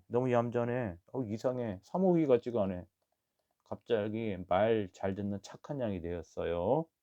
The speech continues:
언제부터 그랬다고. 자, 십이 번. 지오철수인데 자리를 이탈해서 있고.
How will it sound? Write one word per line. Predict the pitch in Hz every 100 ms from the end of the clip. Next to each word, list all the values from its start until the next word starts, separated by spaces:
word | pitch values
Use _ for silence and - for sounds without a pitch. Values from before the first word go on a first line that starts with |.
| _ _ _ -
언제부터 | 95 95 85 -
그랬다고. | 87 76 80 80 82 _ _ _ _ _ _ _ _ _ _ _ _ _ -
자, | 110
십이 | - 156
번. | 139 127 135 147 _
지오철수인데 | - 120 127 - 135 - 113 110
자리를 | 101 101 98
이탈해서 | 98 - 90 87 92
있고. | 85 - 92